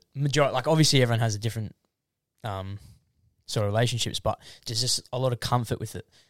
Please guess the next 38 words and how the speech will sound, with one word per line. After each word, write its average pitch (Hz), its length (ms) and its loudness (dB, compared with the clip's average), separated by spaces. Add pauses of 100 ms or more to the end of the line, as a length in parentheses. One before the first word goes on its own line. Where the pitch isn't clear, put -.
And 113 120 -4
then 120 220 0
if 113 120 -8
you 120 140 -2 (100)
have 127 160 2
a 120 60 4
break 117 400 0 (260)
and, 107 340 -4 (180)
or 110 80 -6
you 101 80 -4
break 120 260 2
up, 117 160 2
you 104 100 -8
go 120 120 2
to 110 100 -2
Indo 113 300 0
for 107 160 -4
a 104 40 -2
month, 107 360 -6
you 107 160 -10 (460)
break 131 280 2
yourself 120 320 0
away 113 300 2
from 107 440 -6
these 104 220 -4
groups - 480 -2
or 98 120 -6
people, 110 500 -4 (1040)
you 120 80 -8
start 127 300 4
thinking 147 280 -2
for - 120 -2
yourself 104 420 -2
and 113 100 -4
what 101 100 -6
you 69 100 -8
actually 101 300 -4
want 104 240 -6